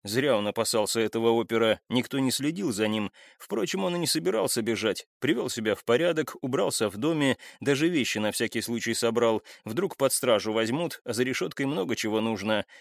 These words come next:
Прежде всего терпение и боевой настрой. А у него руки дрожат, и мысли в голове мечутся, как напуганные рыбки в аквариуме.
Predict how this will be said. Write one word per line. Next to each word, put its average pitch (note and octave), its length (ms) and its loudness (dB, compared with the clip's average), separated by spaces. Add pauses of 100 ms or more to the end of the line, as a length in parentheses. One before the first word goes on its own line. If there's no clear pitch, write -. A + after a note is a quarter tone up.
(140)
Прежде D3 380 -2
всего A2+ 300 -2
терпение E3+ 840 0
и G3+ 120 -4
боевой D#3 420 2
настрой. A#2+ 640 0 (320)
А B2 120 4
у B2+ 40 4
него C#3+ 300 2
руки C#3+ 300 0
дрожат, A2 580 0 (140)
и C#3 100 0
мысли D#3+ 340 0
в B2+ 100 -2
голове C#3+ 340 2
мечутся, C#3 500 -2
как E3 180 -4
напуганные C#3+ 580 0
рыбки B2+ 280 -4
в B2+ 100 2
аквариуме. A#2+ 680 0